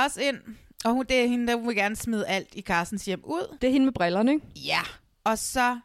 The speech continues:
Speaker 1: Michelle på seksogtyve.
Speaker 2: Med to børn.
Speaker 1: Med to
Speaker 2: Hvornår har hun
Speaker 1: børn.
Speaker 2: haft tid til det?
Speaker 1: <laughs> Jamen, det er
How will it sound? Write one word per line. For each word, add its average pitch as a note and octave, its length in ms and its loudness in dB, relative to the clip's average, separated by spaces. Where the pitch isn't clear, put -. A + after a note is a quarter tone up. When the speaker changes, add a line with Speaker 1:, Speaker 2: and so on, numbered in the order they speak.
Speaker 1:
Michelle A3 640 -2
på F3+ 80 -12
seksogtyve. F3 1000 -6
Speaker 2:
Med A#3 120 2
to D#4 320 2
børn. C#4+ 280 4
Speaker 1:
Med A#3 100 -6
to - 120 -4
Speaker 2:
Hvornår A#3 140 4
har C#4 60 4
hun D4+ 120 -2
Speaker 1:
børn. A#3 100 4
Speaker 2:
haft A#3+ 120 -4
tid C4 180 -2
til D4+ 180 0
det? C#4+ 520 0
Speaker 1:
<laughs> A3+ 60 0
Jamen, A3+ 220 0
det - 80 -6
er C4 100 -4